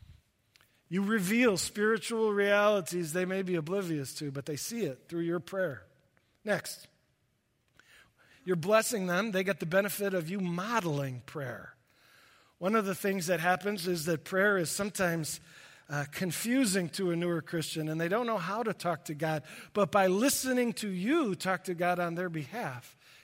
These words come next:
you're modeling how you can just talk to God normal-like. In fact, maybe I should throw this out as a warning.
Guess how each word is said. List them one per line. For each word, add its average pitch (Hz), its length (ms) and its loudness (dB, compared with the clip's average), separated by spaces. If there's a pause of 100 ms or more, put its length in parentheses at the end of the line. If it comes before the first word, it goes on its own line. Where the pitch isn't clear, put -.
you're 180 160 -2
modeling 165 880 -2 (500)
how 220 200 0
you 277 140 2
can 320 200 -4
just - 320 -6 (340)
talk - 300 0
to 330 80 -2
God 294 260 0
normal-like. 202 1300 -4 (460)
In 190 80 -6
fact, 277 320 6 (240)
maybe 294 220 2
I 240 80 6
should 185 320 -6
throw 226 140 2
this 208 240 0
out 202 240 2
as 180 140 -2
a 175 40 -2
warning. 165 520 -4